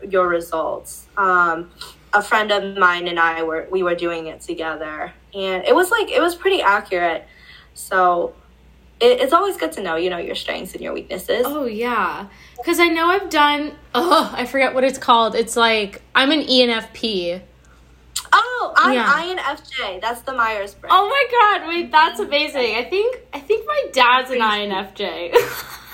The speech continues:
Speaker 1: Oh my goodness.
Speaker 2: Oh my God, love you guys. <laughs> So anyways, okay, fun bookish questions, yay.
Speaker 1: Yes.
Speaker 2: So what is your earliest memory of reading?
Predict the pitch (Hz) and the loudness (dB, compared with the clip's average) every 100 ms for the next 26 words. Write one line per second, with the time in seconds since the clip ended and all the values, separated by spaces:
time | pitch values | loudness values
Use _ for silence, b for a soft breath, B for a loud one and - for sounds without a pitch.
0 | 320 370 453 403 240 277 254 202 190 - | -4 -2 -2 -2 0 0 0 0 -2 -6
1 | - - 320 415 381 285 302 294 240 240 | -2 -2 0 -2 -2 2 4 4 4 0
2 | 240 302 285 214 226 208 196 220 - - | -2 -2 -4 -2 0 2 0 -4 -6 -4
3 | 349 - 277 403 480 466 427 427 415 403 | -4 -4 -2 2 4 4 2 0 0 0
4 | 415 403 381 330 320 302 302 - 277 262 | 4 6 6 2 2 4 4 4 0 0
5 | 233 214 214 240 202 196 - 247 240 254 | -4 -6 -6 -6 -6 -8 -4 0 0 -2
6 | 277 - 202 226 226 214 - - 214 202 | -4 -8 -8 -4 -4 -4 -8 -8 -8 -8
7 | - 190 196 196 196 220 170 208 247 240 | -8 -10 -10 -10 -6 -4 -2 -2 -2 -4
8 | B B B 233 - 269 254 247 247 226 | B B B 2 4 6 6 4 2 0
9 | 247 254 302 277 277 254 254 247 - - | 2 2 -2 -6 -2 0 0 -2 -6 -4
10 | 247 269 262 262 247 220 214 208 202 196 | -2 0 -2 -4 -6 -6 -6 -4 -4 -4
11 | 196 190 196 185 165 170 202 | -6 -6 -6 -6 -10 -12 -14